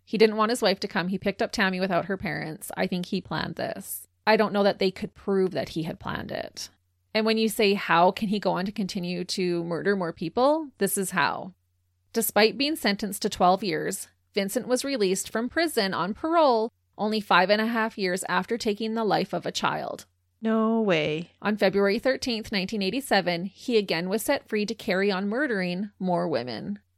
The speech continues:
Speaker 2: But this isn't even his first run-in with the law about murder.
Speaker 1: No, it's his first conviction. Twelve years isn't even enough for what he did to Tammy.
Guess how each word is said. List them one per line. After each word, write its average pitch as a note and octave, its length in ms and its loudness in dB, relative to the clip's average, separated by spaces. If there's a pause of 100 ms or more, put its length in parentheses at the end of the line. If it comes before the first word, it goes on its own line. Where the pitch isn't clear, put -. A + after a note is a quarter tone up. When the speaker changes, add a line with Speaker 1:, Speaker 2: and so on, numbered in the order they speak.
(220)
Speaker 2:
But B3+ 120 2
this D4+ 180 2
isn't C#4+ 280 2
even B3+ 260 2
his B3 260 0
first - 440 -4
run-in A#3 300 8
with A3+ 100 4
the G#3 100 6
law C4 300 2
about A3 300 8
murder. C4+ 500 4 (120)
Speaker 1:
No, G#3 560 4 (100)
it's - 160 6
his C4+ 140 0
first A3 240 2
conviction. G#3+ 760 -2 (560)
Twelve D#4 340 6
years A3+ 220 6
isn't A3+ 280 2
even G#3+ 220 0
enough F#3+ 300 2
for G3+ 140 -2
what F#3 180 2
he G#3 140 -4
did E3 220 -2
to G#3 80 -8
Tammy. F#3 560 -8